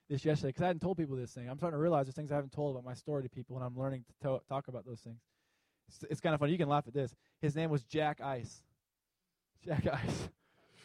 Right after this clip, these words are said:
And, and <laughs> true story. It's a good name, dude. I actually considered naming my son <laughs> Jack Ice. Don't tell Ash, don't tell Ashley that.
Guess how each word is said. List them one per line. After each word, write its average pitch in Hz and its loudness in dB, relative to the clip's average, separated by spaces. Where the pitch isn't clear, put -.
And, 147 0
and 156 8
<laughs> - -20
true 175 6
story. 156 4
It's - -16
a - -14
good 226 2
name, 214 6
dude. 156 4
I 185 6
actually 190 0
considered 180 4
naming 165 4
my 160 4
son 156 -2
<laughs> - -4
Jack - -2
Ice. 190 -4
Don't 180 6
tell 165 10
Ash, 147 10
don't 151 4
tell 139 6
Ashley 135 2
that. 127 -4